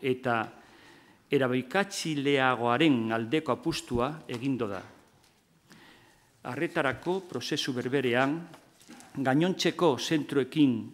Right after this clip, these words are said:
integratuta egongo diren ospitale irekiagoen alde. Krisia gainditzeko profesionalen laguntza izango dugu, asko esan eta egin dezakete. Langileen politiketan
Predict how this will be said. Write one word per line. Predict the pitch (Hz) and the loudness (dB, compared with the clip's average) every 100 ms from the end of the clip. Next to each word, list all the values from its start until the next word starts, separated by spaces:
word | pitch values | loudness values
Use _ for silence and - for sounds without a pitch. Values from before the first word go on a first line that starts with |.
| - | -2
integratuta | 131 127 135 151 135 123 147 | -2 0 0 0 -2 2 2
egongo | 120 135 135 135 | 4 2 2 2
diren | 123 139 117 | 2 2 0
ospitale | 113 - 120 - 135 117 107 - - - - - | -4 -8 -6 0 0 0 -4 -12 -20 -20 -20 -4
irekiagoen | 127 120 123 156 123 131 131 113 | -2 -2 2 2 4 0 0 0
alde. | 113 101 101 - - _ - - - - _ | -2 -4 -10 -14 -20 _ -20 -20 -20 -20 _
Krisia | - 170 - 147 139 120 98 - | -8 -6 -2 2 2 0 -4 -6
gainditzeko | 120 117 131 - 113 - 185 202 - - - - | -4 -4 -6 -8 -6 -4 -4 -6 -14 -20 -20 -8
profesionalen | 117 135 - 139 175 180 160 | -6 -4 -2 0 2 2 0
laguntza | 147 165 151 127 | 0 -2 -2 -4
izango | - 139 123 117 | -2 -2 -2 -4
dugu, | 107 98 101 - - - - - - | -6 -8 -12 -20 -20 -20 -20 -10 -2
asko | 156 - - | 0 0 -6
esan | 107 - 160 165 165 - | -6 -4 -2 -2 -8 -10
eta | 131 - 117 123 | -10 -6 -4 -2
egin | 131 143 135 120 | -2 -4 -6 -8
dezakete. | 117 135 - 104 101 - _ _ _ - - - | -10 -8 -10 -12 -14 -16 _ _ _ -20 -20 -4
Langileen | 135 143 180 165 165 160 117 104 - | 2 2 0 0 2 4 2 -4 -2
politiketan | 127 143 139 117 151 180 | -2 -2 -4 -2 -2 -2